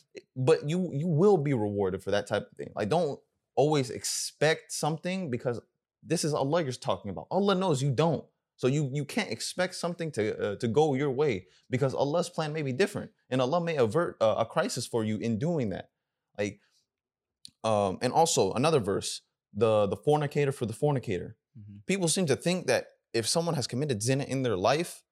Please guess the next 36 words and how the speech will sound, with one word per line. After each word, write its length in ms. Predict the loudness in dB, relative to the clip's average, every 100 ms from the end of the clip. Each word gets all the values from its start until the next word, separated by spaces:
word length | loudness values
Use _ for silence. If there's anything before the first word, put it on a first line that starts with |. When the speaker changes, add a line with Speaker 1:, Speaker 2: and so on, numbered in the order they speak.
| _ _ _ 0
Speaker 1:
that, 320 | 2 2 0 -2
okay, 400 | 0 0 -2 -6
they're 100 | -2
never, 300 | 0 2 2
they're 540 | 0 0 2 2 -2 -2
only 240 | 0 2 2
gonna 140 | 2
marry 240 | 0 0
someone 240 | -2 -4 -4
who's 180 | -6 -6
committed 300 | -6 -6 -4
zina, 180 | -6
but 140 | -4 0
that's 220 | 0 -2
not 160 | -6 -6
al-, 140 | -2
that's 180 | -2 0
also 260 | -2 -4 -4
not 200 | -6 -8
the 60 |
case. 380 | -10 -10 -10 -16 _ _ -2
That's 360 | 0 0 -4 -6 _ _
the 120 | -2 0
case 380 | 2 2 0
for 180 | -2 -2
someone 360 | -2 -4 -4 -4
who's 180 | -6 -6
committed 340 | -6 -6 -4
zina 180 | -4 -2
and 100 | -4
they 60 |
have 160 | -4 -4
not 140 | -6
repented 360 | -8 -6 -6 -6
for 220 | -8
it. 60 | -10